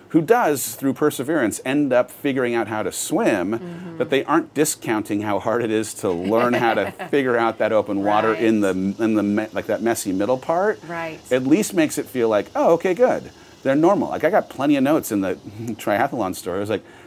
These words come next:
Speaker 1: "Thank God you failed that part,"
Speaker 2: Yes.
Speaker 1: because otherwise, like, I would again question if you are just wired differently or
Speaker 2: Yes.
Speaker 1: a, a
Speaker 2: Are you even a
Speaker 1: cyborg.
Speaker 2: human?
Speaker 1: Are you
Speaker 2: Yes,
Speaker 1: even a
Speaker 2: that's
Speaker 1: human?
Speaker 2: exactly
Speaker 1: Like,
Speaker 2: right. That's
Speaker 1: yeah,
Speaker 2: right.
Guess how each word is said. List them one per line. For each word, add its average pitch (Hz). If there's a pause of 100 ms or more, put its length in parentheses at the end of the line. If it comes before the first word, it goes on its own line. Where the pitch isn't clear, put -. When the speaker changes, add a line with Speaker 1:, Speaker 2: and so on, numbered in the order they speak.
(120)
Speaker 1:
"Thank 247
God 147
you 110
failed 180
that 90
part," 107
Speaker 2:
Yes. 113 (120)
Speaker 1:
because 131
otherwise, 143 (400)
like, 131 (100)
I 139
would 151
again 139 (100)
question 113
if 113
you 120
are 147
just 123
wired 117
differently 98
or 82
Speaker 2:
Yes. 87
Speaker 1:
a, 101
a -
Speaker 2:
Are 185
you 147
even 131
a 113
Speaker 1:
cyborg. 110
Speaker 2:
human? 101
Speaker 1:
Are 139
you 147
Speaker 2:
Yes, 214
Speaker 1:
even 196
a -
Speaker 2:
that's 214
Speaker 1:
human? 175
Speaker 2:
exactly -
Speaker 1:
Like, 226
Speaker 2:
right. 214
That's 208
Speaker 1:
yeah, 359
Speaker 2:
right. 156